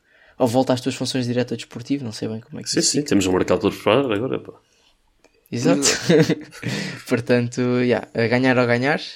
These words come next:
Speaker 1: eh, e acho que Liga do Habitat. Liga Campos Coroa.
Speaker 2: É, siga.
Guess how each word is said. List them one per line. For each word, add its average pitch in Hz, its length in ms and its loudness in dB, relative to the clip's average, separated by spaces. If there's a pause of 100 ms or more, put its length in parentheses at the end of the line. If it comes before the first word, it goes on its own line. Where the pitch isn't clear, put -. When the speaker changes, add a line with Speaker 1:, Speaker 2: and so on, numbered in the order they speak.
(120)
Speaker 1:
eh, 110 760 -2
e 110 280 -4
acho 104 220 -4
que 113 440 -6
Liga 117 220 0
do 120 60 0
Habitat. 135 340 -8 (580)
Liga 107 180 -6
Campos 110 220 -6
Coroa. 131 240 -8 (460)
Speaker 2:
É, 95 160 -4 (300)
siga. 95 380 -2